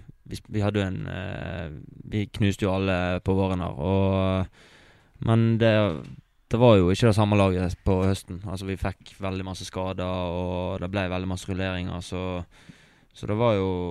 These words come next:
det var jo rett og slett et helt nytt lag som måtte spille sammen, og det er jo det som er forklaringen på det. Eh,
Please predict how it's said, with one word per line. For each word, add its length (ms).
det 140
var 120
jo 40
rett 220
og 40
slett 300
et 220
helt 180
nytt 160
lag 160
som 140
måtte 100
spille 240
sammen, 360
og 320
det 80
er 160
jo 140
det 240
som 240
er 320
forklaringen 480
på 160
det. 80
Eh, 760